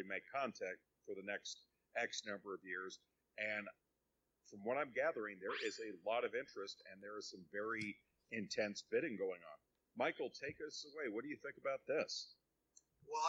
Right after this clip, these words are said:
Speaker 2: I think what we've learned, it's funny, I was having this conversation with somebody yesterday where, I don't know, but, like, seven or eight years ago, Halloween as a holiday kind of seemed to be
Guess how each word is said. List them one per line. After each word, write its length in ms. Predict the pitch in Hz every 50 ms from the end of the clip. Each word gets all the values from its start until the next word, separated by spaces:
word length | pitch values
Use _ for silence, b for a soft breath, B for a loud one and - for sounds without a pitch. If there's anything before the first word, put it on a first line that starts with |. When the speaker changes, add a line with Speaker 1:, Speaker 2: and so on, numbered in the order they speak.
| 175
Speaker 2:
I 80 | 180 196
think 80 | 214 - -
what 160 | 180 170 165
we've 200 | 160 156 151 143 143
learned, 240 | 147 151 147 147 151
it's 80 | - - -
funny, 160 | 180 170 160
I 80 | 151 156
was 80 | 151
having 240 | - - - - -
this 160 | 147 - -
conversation 720 | - 165 147 143 - - - - 143 135 131 - - 131 123 123 123 120
with 80 | 120 113
somebody 400 | - 143 131 - 120 120 123 120 117 117 117
yesterday 640 | 123 117 117 - - - 117 113 110 107 113 110 - _ _ _ _ _ _ _ -
where, 560 | - 147 147 147 147 139 139 139 - - - -
I 80 | 139 180
don't 160 | 190 190 165
know, 80 | 156 147 143
but, 80 | 151 127 - _ -
like, 160 | 151 160 156
seven 240 | - - 196 196 196
or 80 | 190 180
eight 160 | 156 147 -
years 240 | 143 143 147 - -
ago, 160 | - 139 135 131 127 127 - -
Halloween 480 | 165 160 160 156 151 147 151 151 147 139 131
as 80 | 127 123
a 140 | 120 113 113 - - _ _ _ _ _ _ _ _ _ _ _ _ _ _ - - -
holiday 560 | - 139 143 151 165 165 160 160 156 160 160 156 -
kind 160 | 160 156 156 147 147
of 80 | 147
seemed 240 | - - 147 147 143
to 120 | 143 143 -
be 80 | 135